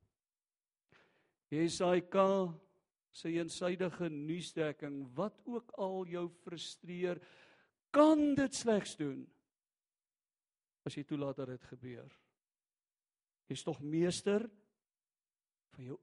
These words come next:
eie ingesteldheid en van jou eie gesindheid. Ek en jy kan nie altyd bepaal wat met ons gebeur nie, maar onthou, ons kies hoe ons daarop reageer.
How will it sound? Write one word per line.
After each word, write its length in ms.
eie 320
ingesteldheid 800
en 80
van 100
jou 180
eie 140
gesindheid. 680
Ek 120
en 100
jy 100
kan 140
nie 80
altyd 280
bepaal 380
wat 200
met 160
ons 220
gebeur 500
nie, 240
maar 120
onthou, 520
ons 180
kies 540
hoe 80
ons 120
daarop 320
reageer. 600